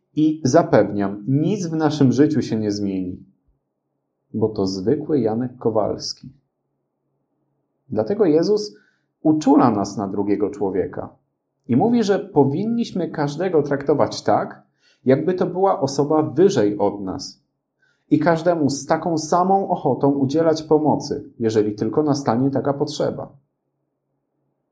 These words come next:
Jego droga, którą on nam wskazuje, wznosi się więc ponad pychę,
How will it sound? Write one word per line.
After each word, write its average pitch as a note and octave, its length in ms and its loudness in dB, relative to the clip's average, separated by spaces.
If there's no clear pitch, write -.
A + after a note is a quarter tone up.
Jego A2 280 4
droga, A#2 560 0
którą A2 340 -2
on C3 220 2
nam C3+ 160 4
wskazuje, B2 680 -2
wznosi B2+ 400 0
się G3+ 120 -4
więc G3 260 -4
ponad G3+ 540 -2
pychę, G#2 640 -2